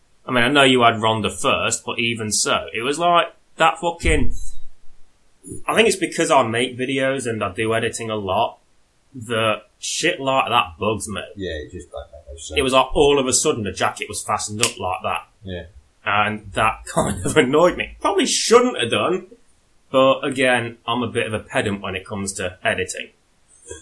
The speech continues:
Speaker 1: <coughs> But we had, um, Joan Jett and the Blackhawks, was it?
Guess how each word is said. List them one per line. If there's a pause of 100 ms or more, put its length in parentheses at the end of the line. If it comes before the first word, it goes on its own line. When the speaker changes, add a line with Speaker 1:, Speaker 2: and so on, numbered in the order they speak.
(280)
Speaker 1:
<coughs> (1200)
But
we
had,
um,
Joan
Jett (320)
and
the
Blackhawks,
was
it?